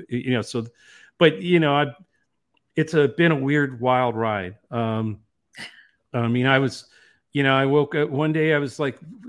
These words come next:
s-, sitting at home on a Saturday night and, and, uh, uh, you know, it's the cold open on Saturday Night Live is,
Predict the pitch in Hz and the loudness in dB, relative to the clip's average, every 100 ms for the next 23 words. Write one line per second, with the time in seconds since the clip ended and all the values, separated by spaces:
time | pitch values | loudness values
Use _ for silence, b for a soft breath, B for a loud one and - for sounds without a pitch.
0 | - _ _ _ - - - - 147 143 | -20 _ _ _ -20 -20 -16 -6 -4 -4
1 | 127 147 147 143 127 - 135 135 135 127 | -4 -6 -4 -6 -6 -6 -4 -4 -6 -6
2 | 131 139 - 135 127 131 - 131 127 127 | -6 -8 -10 -10 -10 -12 -10 -6 -4 -4
3 | 127 123 b b b _ _ 139 127 123 | -4 -6 b b b _ _ -8 -8 -8
4 | - - - - 147 _ 131 127 127 _ | -14 -20 -20 -20 -20 _ -6 -6 -8 _
5 | _ 131 - 139 127 113 165 151 143 143 | _ -6 -6 -10 -12 -4 2 2 4 0
6 | 147 131 123 117 139 131 131 131 117 127 | -2 -6 -6 -6 -4 -4 -4 -4 -4 -2
7 | 131 123 117 113 107 | -2 -4 -4 -6 -10